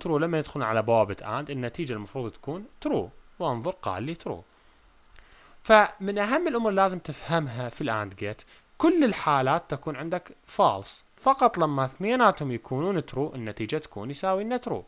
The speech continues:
فهاي من أهم الأمور اللي ممكن نستخدمها لتأكد هل إنه الرقم ضمن رينج معين أم لا. يعني لو جيت كتبت لك variable، آه، number يساوي لنا عشرة، أريد أشوف هذا النمبر هل هو ضمن الرينج بين واحد ومية،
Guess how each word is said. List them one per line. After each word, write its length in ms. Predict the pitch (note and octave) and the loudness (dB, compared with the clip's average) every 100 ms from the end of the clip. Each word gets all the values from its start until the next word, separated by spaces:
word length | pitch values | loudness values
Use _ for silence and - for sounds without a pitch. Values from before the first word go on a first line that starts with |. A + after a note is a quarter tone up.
| - - - - | -16 -20 -20 -10
فهاي 280 | - G3+ C4 | -2 4 4
من 140 | C4 A#3 | 4 2
أهم 200 | B3 A#3+ | 0 0
الأمور 320 | G3 G3 G3+ | -2 -2 -2
اللي 160 | F#3+ | -2
ممكن 200 | E3+ E3+ | -4 -6
نستخدمها 640 | F3 - D#3+ E3+ E3 F3 F3 - - - | -10 -10 -8 -6 -2 -4 -4 -12 -16 -4
لتأكد 840 | C#3 C3+ G2+ - - C#3 E3 - | 0 0 -2 -6 -2 -2 -2 -4
هل 160 | C3+ D#3 | -2 -2
إنه 220 | C3 B2 | -2 -6
الرقم 460 | A2+ D3 D3+ A2+ F#2+ | -4 -4 -2 -4 -2
ضمن 280 | B2+ E3 C#3+ | -2 0 0
رينج 260 | D3+ D3+ | 0 -2
معين 360 | C#3+ B2+ D#3 C3 | -2 -2 -2 -2
أم 140 | G#2 | -4
لا. 200 | F2+ E2+ - - | -6 -6 -8 -4
يعني 300 | C#3+ F#2+ G2 - - - | -4 -4 -14 -20 -20 -6
لو 80 | C#3 | -4
جيت 140 | F3 | -4
كتبت 300 | F#3+ F#3 D#3 | -2 -2 0
لك 180 | D#3 - | -2 -2
variable، 480 | C3+ F3+ A#2 G#2 F3 - - - - _ _ | 2 2 2 -2 -8 -12 -20 -20 -20 _ _
آه، 440 | A#2 G#2 F#2 F2+ F#2+ | -10 -8 -8 -10 -6
number 440 | C3+ F3+ B2+ E3 - - _ - | -2 0 2 0 0 -10 _ -14
يساوي 380 | A2+ G#2 F#2+ D3 | -10 -8 -6 -6
لنا 140 | E3+ | -4
عشرة، 360 | A2 F#2+ G2+ G2 - - - | -4 -6 -12 -18 -20 -20 -2
أريد 240 | E3 B3 G#3 | 0 2 0
أشوف 400 | E3 A#3 - F3 | -4 -4 -4 0
هذا 180 | F3 | 0
النمبر 480 | D3+ A#2 A#2+ F#2+ F2+ | 0 -2 -4 -4 -8
هل 200 | - F3 | -2 0
هو 280 | D#3+ D3+ B2 | 0 0 0
ضمن 260 | A2+ C#3+ A#2 | 0 -2 -4
الرينج 360 | G#2 C3 G2+ - - _ _ - | -4 -4 -4 -8 -16 _ _ -4
بين 300 | B2+ D3+ A#2+ | 0 0 0
واحد 420 | G#2+ C3+ F#3 C#3 | -2 -2 -2 -6
ومية، 460 | F#2 F#2+ F#2 F2+ | -8 -12 -14 -16